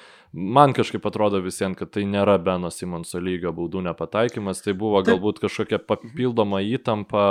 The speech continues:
Speaker 1: ar, ar panašiai, bet aš tikrai nerizikuočiau, n-, tikrai nerizikuočiau.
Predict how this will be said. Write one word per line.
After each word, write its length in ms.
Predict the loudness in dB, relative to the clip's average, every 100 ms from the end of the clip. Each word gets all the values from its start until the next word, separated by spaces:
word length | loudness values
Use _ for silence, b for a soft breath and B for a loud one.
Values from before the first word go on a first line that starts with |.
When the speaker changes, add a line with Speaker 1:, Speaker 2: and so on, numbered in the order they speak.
| 4
Speaker 1:
ar, 80 | 2
ar 100 | -2
panašiai, 460 | -4 -6 -4 -4 -2
bet 160 | -2 -4
aš 140 | -10
tikrai 220 | -8 -2 -2
nerizikuočiau, 1000 | 0 0 2 2 -2 -2 0 0 -4 -14 -10
n-, 160 | -10 -4
tikrai 380 | -4 6 6 6
nerizikuočiau. 720 | 0 -10 -14 -14 -14 -14